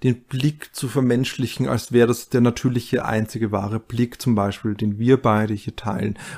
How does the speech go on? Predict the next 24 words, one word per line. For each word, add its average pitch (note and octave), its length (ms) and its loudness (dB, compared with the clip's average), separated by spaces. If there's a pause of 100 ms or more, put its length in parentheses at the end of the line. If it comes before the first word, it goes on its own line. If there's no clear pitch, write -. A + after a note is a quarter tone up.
Und C3 100 2
ich B2 100 2
glaub B2 180 4
schon, C#3 440 4
dass B2+ 160 0
es - 320 -8
viele D#3+ 320 4
Blicke D3 320 -6
gibt, D3 260 -2 (280)
die D3 180 4
aber C3+ 180 6
hier C#3+ 280 0
ausge-, B2 500 0
äh, B2 300 2
die, B2+ 420 0 (340)
ähm, A#2 440 4 (160)
unsichtbar E3 380 4
gemacht C#3+ 320 0
werden C3+ 200 0
und - 340 -4
die C3 260 -2 (220)
tatsächlich C3 460 -2
oftmals, A#2+ 520 -2
äh, A#2+ 420 0